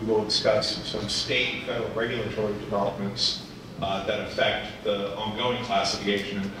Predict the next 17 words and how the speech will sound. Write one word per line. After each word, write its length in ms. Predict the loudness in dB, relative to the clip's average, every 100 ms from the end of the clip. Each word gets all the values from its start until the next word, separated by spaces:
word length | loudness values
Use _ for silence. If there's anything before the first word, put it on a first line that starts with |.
| -6
what's 180 | -4
gonna 120 | -4 -6
happen 240 | -6 -6 -2
next. 320 | -2 0 -2 -2 -2 -4 -6 -6
And 160 | -4 2
then 440 | 2 2 0 -2
Jack 560 | 4 6 6 4 0 -4
will 100 | -2
talk 300 | 6 6 6
about 280 | 4 4 4
some 140 | 0 -4
overall 500 | -2 2 4 4 2
trends 560 | -2 -4 -2 -2 -2 -4
in 180 | -6 -6
P 160 | -4
fas 260 | 4 4 4
litigation, 420 | 0 -2 -2 -4